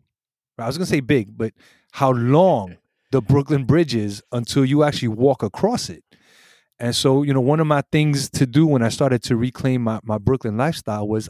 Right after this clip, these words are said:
"I'm, I'm gonna walk across this bridge." And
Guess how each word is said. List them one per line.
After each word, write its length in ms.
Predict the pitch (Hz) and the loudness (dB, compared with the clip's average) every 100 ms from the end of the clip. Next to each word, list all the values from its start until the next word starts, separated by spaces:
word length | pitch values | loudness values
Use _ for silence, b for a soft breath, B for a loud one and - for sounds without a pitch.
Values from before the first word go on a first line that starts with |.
| - | -8
"I'm, 160 | 302 285 | -8 -4
I'm 80 | 269 | 0
gonna 140 | 302 | 4
walk 180 | 220 196 | 4 2
across 260 | 165 170 | -2 0
this 140 | 147 123 | 0 -4
bridge." 440 | 101 113 85 - _ _ _ _ _ _ b b b b b _ | -4 -6 -6 -18 _ _ _ _ _ _ b b b b b _
And 440 | 135 139 139 135 | -2 0 0 -2